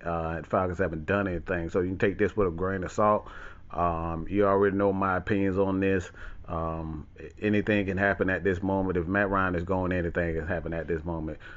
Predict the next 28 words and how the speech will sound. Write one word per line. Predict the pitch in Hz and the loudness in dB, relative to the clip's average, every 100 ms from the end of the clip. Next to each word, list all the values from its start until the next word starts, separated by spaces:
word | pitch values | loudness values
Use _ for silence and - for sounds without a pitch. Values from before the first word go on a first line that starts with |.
| - - | -14 -4
But, | 87 85 - | -2 -2 -2
um, | 85 82 80 76 73 - - | -4 -2 -2 -4 -8 -12 -14
this | 87 107 107 - | 0 4 4 4
is | 104 101 95 90 - - - - - - - | 4 6 4 2 -4 -12 -18 -16 -14 -10 -4
according | 98 85 - 123 107 101 | -2 -2 2 4 4 0
to | - 113 | 0 -2
Brad | 92 107 107 107 - | 2 4 6 4 0
Spielberg. | - 117 107 95 104 101 | 0 2 4 4 4 4
He's | 95 107 | 2 0
one | 95 98 101 | 2 2 2
of | 98 | 2
those | 90 | 0
cap | - 120 107 | 0 0 2
guys. | 110 107 104 104 - - - 98 | 2 4 4 2 -4 -16 -10 -4
Uh, | 90 | -4
post-June | 85 139 143 113 107 101 147 147 147 135 | 0 4 4 2 -4 2 4 6 4 2
cut | - 147 131 - - - - | 4 4 4 0 -10 -18 -2
would | 113 90 | 0 2
leave | 104 123 127 123 | 2 2 2 2
the | 113 | 0
Falcons | - 113 107 101 98 92 95 | 2 4 4 2 -2 -2 -2
a | |
nineteen | 92 90 98 117 120 - 139 131 131 117 113 113 | -2 0 2 2 0 0 2 2 2 2 2 4
million | 127 147 131 98 98 90 - - - - 104 | 4 6 4 2 2 0 -4 -16 -18 -12 -2
dead | 110 120 120 107 | 4 4 4 0
cap | - 117 104 - | 0 2 2 0
charge | 135 113 107 104 - - - - | 2 4 6 4 2 -10 -14 -14
for | - - 101 98 | -14 0 4 4